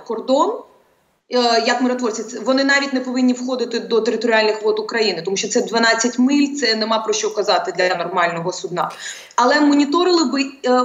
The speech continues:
вони би забезпечували певну безпеку, е, для торгівельних суден і, а, могли би завадити можливій, скажімо та-, можливому проникненню через, е, одеські порти чи через,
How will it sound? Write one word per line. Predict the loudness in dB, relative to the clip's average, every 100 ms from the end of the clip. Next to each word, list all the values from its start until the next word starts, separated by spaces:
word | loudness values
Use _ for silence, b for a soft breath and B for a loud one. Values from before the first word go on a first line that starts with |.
| 2
вони | 0
би | 0
забезпечували | -2 -2 -2 0 0 0 -2
певну | -2 0 2 2 0
безпеку, | -2 -6 -2 0 0 0 -4 -4 B B B 0
е, | 0
для | 2 2
торгівельних | 0 -2 -2 -2 -2 -6
суден | -6 -4 0 0 -2 -4
і, | 0 2 0 B B _
а, | 2 4
могли | 4 2 2
би | 0
завадити | 0 0 2 0 -2 -4
можливій, | -4 -4 0 0 0
скажімо | -2 -4 -6 -4 -4
та-, | 0 0 2
можливому | 2 4 4 4 2
проникненню | 0 2 0 2 0 0 -4
через, | -4 -2 -2 0 0 -2 -4
е, | -4 0 2 2 -2 B
одеські | -2 0 2 0
порти | -2 -2 -2 -2
чи | -2 -6 -6 -2
через, | 0 2 4 2